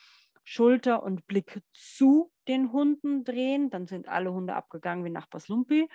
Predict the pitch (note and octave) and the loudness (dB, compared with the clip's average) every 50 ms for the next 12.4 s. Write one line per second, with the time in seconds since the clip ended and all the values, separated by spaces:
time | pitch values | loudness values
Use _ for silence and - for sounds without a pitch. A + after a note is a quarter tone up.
0 | - - - - - _ _ - - G3+ G#3 G#3+ G#3+ G#3 F#3+ F3+ F3 D#3 D#3 D#3+ | -14 -20 -20 -20 -20 _ _ -10 -8 -4 -4 -2 -2 -4 -4 -6 -8 -10 -10 -6
1 | D#3 G#3+ B3 C4+ - - - - C#4+ C4 B3 C4 C#4+ D4 D4 - - G3 G3 F#3+ | -2 0 0 -2 -2 -6 -6 -2 0 2 2 2 0 -2 -4 -6 -8 -8 -8 -8
2 | F#3+ - G3 - - F3+ - F3 F3 - - - F3+ F3 - - E3 D3 D3 D3+ | -8 -10 -12 -14 -12 -12 -12 -12 -12 -12 -12 -10 -10 -10 -10 -10 -12 -12 -12 -12
3 | D#3 D#3 G#3+ A#3 A#3+ - - - C4 B3 A#3+ A#3+ A3+ - - A3+ G#3+ A3+ A3+ - | -6 -2 -2 -2 -2 -2 -6 -6 -4 -4 -4 -6 -6 -8 -6 -6 -6 -6 -6 -8
4 | A#3 A3 - A3 A3 A3 - - G#3 G#3 G#3 G3+ - - _ _ - - - - | -10 -10 -8 -6 -6 -6 -6 -4 -4 -4 -4 -4 -8 -12 _ _ -20 -20 -20 -20
5 | - _ _ - G3 F#3+ F#3 E3+ - - _ - F3 F3+ G3 G3+ G#3 G#3 G#3+ G#3 | -20 _ _ -10 -6 -4 -2 -2 -4 -6 _ -2 -2 0 0 -2 -4 -4 -4 -6
6 | - - G3 F#3 F3 F#3+ F#3 G#3 A3+ A#3 A#3+ A#3 G#3+ - F3+ - - E3+ D#3+ - | -6 -8 -8 -8 -8 -6 -4 0 2 2 2 2 0 -2 -6 -14 -14 -16 -14 -12
7 | - D#3 - D3+ D3+ - - - - - - - - F3 F3 E3+ D#3+ D3+ - - | -14 -14 -14 -16 -18 -18 -20 -20 -20 -20 -20 -16 -12 -8 -8 -8 -8 -10 -12 -14
8 | - D#3 D#3 F3 E3 - E3 D#3+ - - - _ _ - F3+ F#3 G3+ A3+ A3+ - | -16 -16 -14 -16 -16 -16 -16 -18 -18 -18 -20 _ _ -10 -8 -6 -6 -4 -6 -6
9 | G3 F#3+ G3 - - - - - - - _ - F#3 - - - G3+ F3+ F3+ G#3 | -6 -8 -8 -8 -12 -18 -20 -20 -20 -20 _ -18 -20 -12 -6 -6 -4 -2 0 0
10 | A3 B3 C4+ C#4 C4 - - G3+ F#3 - E3 D#3 E3+ G3+ B3 C4+ C#4 C4+ - - | 2 4 4 2 0 -2 -4 -6 -6 -6 -8 -6 -2 0 2 2 2 0 -2 -4
11 | A3+ A3 G3 F#3 F3 F3 F#3+ G3 G3+ G3+ G#3 - G#3 - F#3 E3+ - - - G#3+ | -8 -8 -8 -6 -6 -4 -2 -2 -2 -2 -4 -6 -10 -10 -10 -10 -10 -8 -4 0
12 | A#3 C4 D4 - - - - | 2 2 2 0 -2 -12 -14